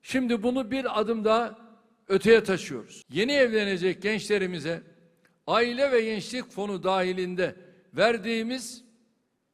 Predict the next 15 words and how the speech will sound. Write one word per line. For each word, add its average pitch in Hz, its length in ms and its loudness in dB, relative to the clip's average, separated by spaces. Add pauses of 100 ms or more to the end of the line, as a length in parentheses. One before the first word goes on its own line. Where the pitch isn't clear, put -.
(320)
buraya 156 300 -2
dikkat, 175 340 -12 (640)
faizsiz 226 1000 -4
kredi 208 600 0
desteğini 208 880 0 (240)
seksen 214 600 -2
bir 254 140 -4
ilimizin 196 600 -6
tamamında 233 1080 0 (220)
uygulamaya 214 640 2
alıyoruz. 160 520 0 (180)
Aile 254 480 0
ve 247 220 4
Gençlik 220 600 -6
Fonu'ndan 214 560 -2